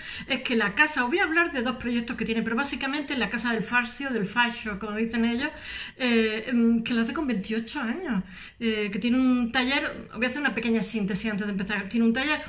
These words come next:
uy, un taller, un despacho con su hermano que también es arquitecto, y entonces tiene como un grupo, eh, él es racionalista, un grupo, es, es, es como un contrasentido,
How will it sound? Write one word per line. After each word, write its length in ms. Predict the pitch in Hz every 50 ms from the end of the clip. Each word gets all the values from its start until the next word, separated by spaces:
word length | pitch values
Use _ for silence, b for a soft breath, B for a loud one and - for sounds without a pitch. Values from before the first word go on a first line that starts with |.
| - -
uy, 140 | 240 254 240
un 120 | 220 190
taller, 300 | 202 202 190 190 196 190 B B B B -
un 80 | 240
despacho 420 | 226 220 226 - 294 277 285 269 226
con 120 | 233 202
su 100 | 190 226
hermano 220 | 220 226 247 254
que 60 | 233 220
también 220 | 208 220 233 247
es 40 | 262
arquitecto, 480 | 262 233 - 294 233 320 302 294 - 330
y 60 | 311
entonces 320 | 226 226 302 302 302 - B B B B B B B B
tiene 280 | - 247 247 254 262 247
como 180 | - 262 247 240
un 340 | 233 233 233 240 247 254
grupo, 520 | 233 254 294 285 240 - 294 302 320 311 - -
eh, 340 | 269 254 254 247 247 240 226 233
él 120 | 247 226
es 60 | 233 233
racionalista, 760 | 233 - - 233 220 220 247 254 247 - 302 320 311 - 254
un 180 | 247 240 247
grupo, 540 | 220 277 311 240 226 294 311 - - - - -
es, 320 | 196 - - - - - -
es, 140 | 233 - - B B B B B B -
es 80 | 247 233
como 160 | - 330 349
un 80 | 339 311
contrasentido, 920 | - 294 254 226 - 240 233 - 254 220 190 202 - 294 285 330 349 339